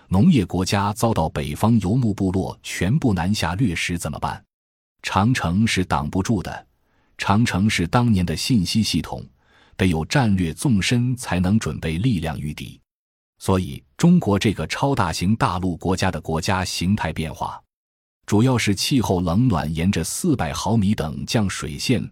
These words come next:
来回变化的客观结果。别再跟着外国人的西方中心主义话语体系说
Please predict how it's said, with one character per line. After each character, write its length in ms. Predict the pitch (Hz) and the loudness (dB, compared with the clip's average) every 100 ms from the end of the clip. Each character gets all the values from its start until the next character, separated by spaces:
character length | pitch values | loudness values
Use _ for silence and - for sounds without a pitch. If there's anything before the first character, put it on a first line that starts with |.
| - | -4
来 240 | 82 120 | 0 0
回 200 | 113 98 | 0 0
变 240 | 104 117 | 2 0
化 160 | - 82 | 0 -4
的 80 | - | -6
客 260 | - - 92 | -6 -2 -2
观 160 | 85 | -2
结 180 | 80 78 | -4 -6
果。 320 | 76 - - - _ _ _ _ _ | -8 -10 -12 -18 _ _ _ _ _
别 200 | - 131 | 2 4
再 160 | 190 123 | 4 2
跟 160 | 101 135 | 2 2
着 120 | 107 | 2
外 200 | 151 123 | 2 0
国 160 | 95 | -2
人 140 | 87 78 | -2 -4
的 260 | 73 50 - _ | -6 -8 -12 _
西 280 | - 113 | 0 2
方 220 | 113 101 110 | 4 4 4
中 200 | 131 127 | 4 2
心 200 | 123 120 | 2 2
主 160 | 82 | 0
义 140 | 87 82 | -2 -4
话 280 | - 110 | 0 0
语 120 | 92 107 | 0 -2
体 180 | - | -4
系 160 | 73 - | -8 -6
说 280 | - 80 | -4 -6